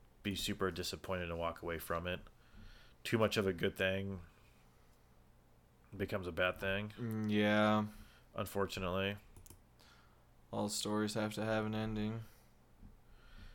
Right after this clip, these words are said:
Speaker 1: Do they, though?
Speaker 2: <laughs>
Speaker 1: Do they,
Speaker 2: I
Speaker 1: though?
Speaker 2: mean,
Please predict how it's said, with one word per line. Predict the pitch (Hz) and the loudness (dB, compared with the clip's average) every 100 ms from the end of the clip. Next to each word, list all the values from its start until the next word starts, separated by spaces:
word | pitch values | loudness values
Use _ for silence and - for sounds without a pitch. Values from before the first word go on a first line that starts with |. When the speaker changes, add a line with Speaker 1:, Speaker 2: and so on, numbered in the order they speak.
| - - - - | -20 -20 -16 -4
Speaker 1:
Do | 110 | 0
they, | 113 | 2
though? | 113 113 117 113 - - - - - - - | 2 2 0 -4 -16 -20 -20 -20 -20 -12 -4
Speaker 2:
<laughs> | 359 - - - - - - - - - - - - 90 | -4 -4 -20 -20 -20 -20 -20 -20 -20 -20 -20 -20 -16 -2
Speaker 1:
Do | 110 113 | 2 2
they, | 117 120 123 120 - - - 104 | 2 2 -2 -6 -10 -16 -14 -6
Speaker 2:
I | 113 | 2
Speaker 1:
though? | 123 | 2
Speaker 2:
mean, | 127 135 139 107 | 4 2 0 -6